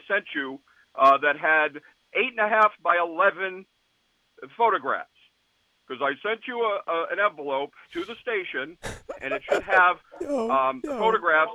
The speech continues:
Speaker 1: They're eight and a half by eleven 'cause I like to have bigger things. Uh, there should be a picture of Dick Van Dyke. There should be a picture of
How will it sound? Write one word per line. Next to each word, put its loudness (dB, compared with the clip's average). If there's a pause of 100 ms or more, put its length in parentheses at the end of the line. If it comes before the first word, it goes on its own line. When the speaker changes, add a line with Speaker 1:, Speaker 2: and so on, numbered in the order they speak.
Speaker 1:
They're 2
eight 0
and -4
a 0
half 4
by -2
eleven -2
'cause -12
I 0
like -6
to -10
have -4 (120)
bigger -6 (220)
things. -6 (400)
Uh, 0
there -6
should -6
be -6
a -2
picture -6
of -8
Dick -10
Van -6
Dyke. -4 (540)
There -6
should -10
be -6
a -4
picture -6
of -6